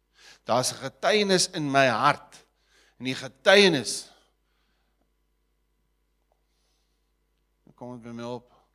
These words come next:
hoe oorwin jy? Volgens Openbaring twaalf vers elf.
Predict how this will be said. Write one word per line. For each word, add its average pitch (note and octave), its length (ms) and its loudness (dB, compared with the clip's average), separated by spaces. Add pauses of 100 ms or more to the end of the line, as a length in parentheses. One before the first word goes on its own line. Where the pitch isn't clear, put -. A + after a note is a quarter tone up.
(260)
hoe A#2+ 200 -18
oorwin B2+ 320 -12
jy? C3+ 160 -8 (1700)
Volgens A2+ 640 -16
Openbaring A2+ 680 -12 (840)
twaalf C#3 320 -4
vers C3 300 -12
elf. - 400 -6